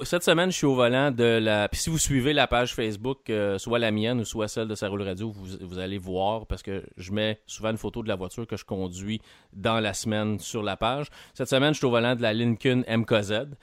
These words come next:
hybride. Donc, véhicule qui est assez impressionnant. Présentement, je suis à six point cinq litres au cent kilomètres sur une voiture qui est quand même assez grosse. C'est une fusion, là, pour s'entendre, là, c'est une, c'est une, c'est la fusion de chez Lincoln. Euh, mais c'est, c'est, c'est assez économe. Je suis assez, euh, je suis assez surpris.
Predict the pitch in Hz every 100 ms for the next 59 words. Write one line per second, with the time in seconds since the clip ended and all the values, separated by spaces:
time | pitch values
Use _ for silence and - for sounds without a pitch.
0 | - - - 151 131 120 139 151 120 _
1 | _ - 110 113 117 107 214 220 151 113
2 | 170 175 151 143 127 131 170 139 156 165
3 | 123 143 185 - 113 160 - 143 127 127
4 | 113 143 123 110 120 113 110 101 127 -
5 | 101 98 95 92 151 117 101 123 180 131
6 | 104 104 139 - - - 110 - 120 110
7 | 123 151 156 - - _ 104 - 110 98
8 | 113 127 117 - 107 92 - - 107 95
9 | - 101 95 107 98 113 107 98 104 98
10 | 95 87 110 143 - - - - 90 90
11 | 90 87 90 90 85 - 92 - 92 87
12 | - 82 139 139 117 123 165 - 92 -
13 | 117 107 95 90 98 135 - 123 - 131